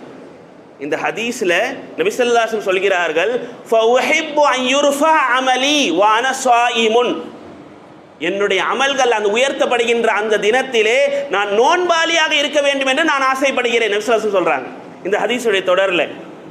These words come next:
நபி ஸல்லல்லாஹு அலைஹி வஸல்லம் சொன்னாங்களே, மக்கள், அதிகமான மக்கள் என்ன செய்யறாங்க?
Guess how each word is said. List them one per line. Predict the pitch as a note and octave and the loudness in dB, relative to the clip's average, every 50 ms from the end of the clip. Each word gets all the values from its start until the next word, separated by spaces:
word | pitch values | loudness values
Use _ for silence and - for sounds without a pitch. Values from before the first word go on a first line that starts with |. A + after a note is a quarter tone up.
| - - - - - | -20 -20 -20 -12 -8
நபி | D#3 F3+ G3+ A#3 | -6 -4 -2 -2
ஸல்லல்லாஹு | |
அலைஹி | G#3+ | -2
வஸல்லம் | G3+ - G#3+ G3+ G#3+ | 0 0 0 0 0
சொன்னாங்களே, | G#3+ G#3 G3 F3+ F#3+ A3+ C4+ C#4 C4+ - - - - - | 0 0 0 0 0 0 0 -2 -4 -8 -12 -14 -8 -4
மக்கள், | E3 F#3+ - - - C#4 C4 A#3+ | -4 -4 -4 -2 -2 0 0 2
அதிகமான | A3 F3 G3+ A#3+ B3+ B3+ C4 C#4 D4+ D#4+ D4+ C#4+ | 0 0 0 0 0 2 2 2 2 2 2 2
மக்கள் | C4 B3 B3+ B3+ D4+ C#4+ | 2 0 0 0 -2 0
என்ன | C4+ C#4 C#4 | 0 -2 -2
செய்யறாங்க? | C4+ D4+ C#4+ C#4+ D4 C#4+ C4+ | 0 0 2 2 2 0 0